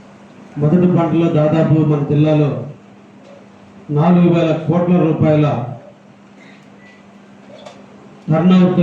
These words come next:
ఈరోజు రైతులందరూ కూడా పంటలు పండించడం, అందరు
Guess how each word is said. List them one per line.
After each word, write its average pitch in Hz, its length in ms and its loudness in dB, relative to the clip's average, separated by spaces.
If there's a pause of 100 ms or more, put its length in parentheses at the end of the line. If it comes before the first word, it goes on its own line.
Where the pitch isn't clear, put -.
ఈరోజు 160 300 0
రైతులందరూ 156 560 -2
కూడా 143 120 -4 (100)
పంటలు 139 340 -2
పండించడం, 143 440 -4 (1080)
అందరు 160 220 0